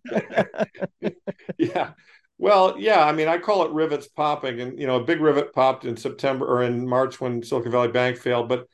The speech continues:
Speaker 2: you know, since then, I mean, we've had, you know, we've had a terrible thirty-year bond auction. We've had, the Japanese have had to, you know, lighten the, the band on their ten-year,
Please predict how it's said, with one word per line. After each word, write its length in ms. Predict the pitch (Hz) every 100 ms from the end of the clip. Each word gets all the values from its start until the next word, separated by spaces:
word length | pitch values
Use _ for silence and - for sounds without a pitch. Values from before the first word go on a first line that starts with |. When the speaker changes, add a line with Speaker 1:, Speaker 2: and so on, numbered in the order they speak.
| _ _ _
Speaker 2:
you 80 | 226
know, 40 |
since 320 | 170 - 214 -
then, 220 | 143 131
I 40 |
mean, 140 | 131 131
we've 160 | 127
had, 280 | 135 135 127
you 100 | 139
know, 160 | 123 120
we've 120 | 120
had 120 | 135
a 80 | 117
terrible 380 | - 139 139 131
thirty-year 380 | 135 139 127 123
bond 300 | 127 127 123
auction. 420 | 123 120 - 120
We've 180 | 117 110
had, 280 | 123 117 113 _ _ _ -
the 60 |
Japanese 500 | 117 135 131 123 123
have 80 | 107
had 200 | 120 113
to, 280 | 113 107 104
you 140 | 120 104
know, 140 | 104
lighten 320 | 117 120 123
the, 180 | 113 110
the 100 | -
band 340 | 101 120 120 117
on 120 | 113
their 140 | 110
ten-year, 600 | 107 123 120 117 117 113